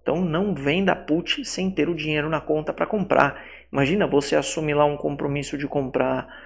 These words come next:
dez mil reais de um papel, por exemplo, de uma ação, e chega no dia do exercício lá, você não tem esses dez mil reais na conta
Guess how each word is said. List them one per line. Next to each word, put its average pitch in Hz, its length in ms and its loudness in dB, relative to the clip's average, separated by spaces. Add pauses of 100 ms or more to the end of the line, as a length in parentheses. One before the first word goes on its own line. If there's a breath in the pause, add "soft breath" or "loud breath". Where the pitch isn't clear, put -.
(260 loud breath)
dez 156 340 8
mil 143 200 2
reais 139 380 4
de 151 80 -4
um 151 120 -4
papel, 151 520 6
por 147 160 0
exemplo, 151 300 0
de 147 80 -6
uma 143 160 -2
ação, 170 520 0 (480 loud breath)
e 160 160 4
chega 165 320 8
no 165 140 2
dia 147 220 4
do 156 100 4
exercício 190 540 0
lá, 165 180 6
você 185 300 -4
não 170 200 -4
tem 156 200 -6
esses 139 220 -6
dez 139 340 2
mil 135 200 -4
reais 131 360 2
na 143 120 -2
conta 175 580 -2